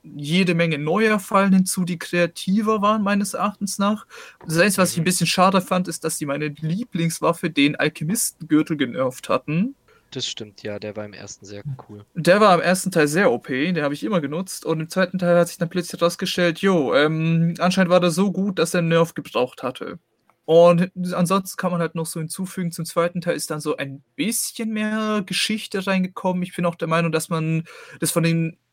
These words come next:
Speaker 1: ähm, von den Kartengestaltungen besser hingekriegt hatte als im ersten Teil.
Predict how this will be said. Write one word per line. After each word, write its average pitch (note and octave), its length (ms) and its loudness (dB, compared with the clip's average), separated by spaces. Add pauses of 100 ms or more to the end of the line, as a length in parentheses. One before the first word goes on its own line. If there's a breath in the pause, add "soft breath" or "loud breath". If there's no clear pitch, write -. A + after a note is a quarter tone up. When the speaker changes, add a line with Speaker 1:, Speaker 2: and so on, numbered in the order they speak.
(160)
Speaker 1:
ähm, C3 760 0
von D3+ 100 -8
den C3 140 -6
Kartengestaltungen A3 920 0
besser A#3 280 2
hingekriegt B3+ 580 -2
hatte A#3+ 220 -2
als G#3+ 180 -2
im F#3 80 -8
ersten G#3+ 340 -4
Teil. C4+ 360 0